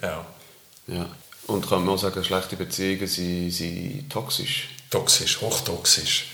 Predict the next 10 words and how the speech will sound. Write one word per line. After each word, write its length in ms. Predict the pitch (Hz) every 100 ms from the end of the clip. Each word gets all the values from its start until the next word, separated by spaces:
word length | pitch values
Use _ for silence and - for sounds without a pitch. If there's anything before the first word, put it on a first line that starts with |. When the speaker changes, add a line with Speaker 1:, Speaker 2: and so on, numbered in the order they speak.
| -
Speaker 2:
Ja. 160 | 95
Speaker 1:
Schlechte 360 | - 101 101 131
Beziehungen 520 | 131 - 110 117 127 127
geben 220 | 104 95
schlechte 420 | - 104 - -
Erfahrung 500 | - 98 95 113 151 135 - - - - - - -
und 160 | 92
viele 240 | - 117 127
schlechte 420 | 120 104 - 127
Erfahrung 480 | - - 98 95